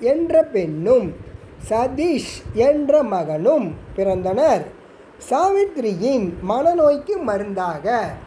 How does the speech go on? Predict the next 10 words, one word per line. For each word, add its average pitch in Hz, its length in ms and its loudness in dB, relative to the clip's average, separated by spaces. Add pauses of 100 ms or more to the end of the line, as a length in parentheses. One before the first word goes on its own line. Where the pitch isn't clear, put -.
(520)
அவரை 330 520 2
ஒரு 208 340 2 (320)
படத்தை 254 520 -2 (260)
டைரக்ட் 285 600 0
செய்யும்படி 202 640 -2 (540)
ஜெமினி 330 380 0
கணேசன் 226 600 0 (180)
யோசனை 285 520 2
கூறினார். 269 760 0 (640)
பிராப்தம் 285 720 0